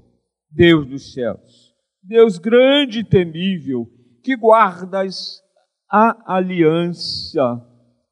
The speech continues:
<coughs> e a benignidade para com aqueles que te amam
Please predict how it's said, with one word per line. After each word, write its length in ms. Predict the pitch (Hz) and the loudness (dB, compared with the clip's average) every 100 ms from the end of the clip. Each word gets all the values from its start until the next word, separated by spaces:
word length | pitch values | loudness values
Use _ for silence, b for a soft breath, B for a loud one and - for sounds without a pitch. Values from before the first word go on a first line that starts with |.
| _ _ _ _ _ | _ _ _ _ _
<coughs> 1400 | - 831 - - _ - _ _ _ _ _ _ _ - | -2 -2 -14 -20 _ -20 _ _ _ _ _ _ _ 0
e 320 | 220 220 190 | 4 4 4
a 120 | 180 202 | 2 2
benignidade 1080 | 175 214 208 190 190 175 170 175 165 180 175 _ _ _ | 2 -2 -2 -4 -2 2 2 2 -2 -8 -10 _ _ _
para 240 | 175 175 | 0 0
com 200 | 170 170 | 0 -2
aqueles 500 | 160 156 156 160 151 | -4 -4 -4 -4 -4
que 140 | - 170 | -14 -16
te 180 | - 208 | -4 0
amam 460 | 196 247 170 95 | 0 0 -4 -10